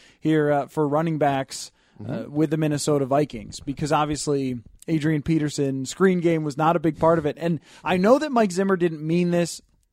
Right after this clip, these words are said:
Speaker 1: Maybe I don't know. I don't think Mike Zimmer intended it to be a slam at Adrian Peterson, but he said, "You know, our, our screen game in the past has been pretty bad." And last year it was too. Peterson was out.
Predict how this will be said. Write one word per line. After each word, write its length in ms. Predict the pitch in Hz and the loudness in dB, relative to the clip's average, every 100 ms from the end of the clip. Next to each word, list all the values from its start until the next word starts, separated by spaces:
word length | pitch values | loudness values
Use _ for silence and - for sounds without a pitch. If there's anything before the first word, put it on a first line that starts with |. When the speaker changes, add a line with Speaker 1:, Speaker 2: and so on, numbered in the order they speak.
| _ | _
Speaker 1:
Maybe 180 | 156 165 | -2 0
I 80 | 135 | 0
don't 300 | 131 143 131 | 0 -4 -4
know. 240 | 123 113 - - 139 _ - | -10 -12 -14 -20 -20 _ -4
I 120 | 196 | 0
don't 200 | 233 254 | 0 0
think 400 | - - 285 330 | -6 0 0 0
Mike 220 | 359 285 | -2 0
Zimmer 240 | 233 262 233 | 0 2 2
intended 880 | 190 180 - 190 226 233 190 143 | 0 -6 -6 -2 0 4 4 2
it 160 | 131 160 | -2 -4
to 80 | 165 | -2
be 160 | 151 | 0
a 80 | 147 | 0
slam 500 | 131 - 151 160 160 | -2 -4 -2 0 0
at 80 | 156 | -2
Adrian 360 | 151 151 160 151 | -2 -2 -2 -2
Peterson, 560 | 143 151 160 185 196 - _ _ - | -2 -2 -2 -2 -2 -8 _ _ 0
but 140 | 160 | 0
he 120 | 165 | 0
said, 440 | 180 196 175 170 151 _ _ - | 0 4 6 4 0 _ _ -8
"You 60 | 240 | 0
know, 80 | 233 | 4
our, 220 | 233 240 - | 4 2 -4
our 120 | 233 | -4
screen 380 | - - 233 214 | -4 -4 -2 4
game 220 | 185 165 | 4 4
in 60 | |
the 60 | 147 | -2
past 320 | 160 151 139 | 0 0 -2
has 100 | 139 | -6
been 160 | 139 147 | -4 -4
pretty 240 | 131 156 | 0 -2
bad." 460 | 135 135 117 90 92 _ _ - | 0 -2 -2 -8 -14 _ _ -10
And 320 | 190 185 180 - - - - | -4 -4 -4 -8 -20 -20 -4
last 340 | 226 220 202 | 2 2 2
year 120 | 214 202 | 2 4
it 40 | |
was 200 | 185 185 | 4 2
too. 240 | - 165 151 | 2 0 0
Peterson 460 | 165 156 147 156 | -2 -4 -2 -4
was 120 | 147 135 | -2 -2
out. 280 | 127 120 | -2 -4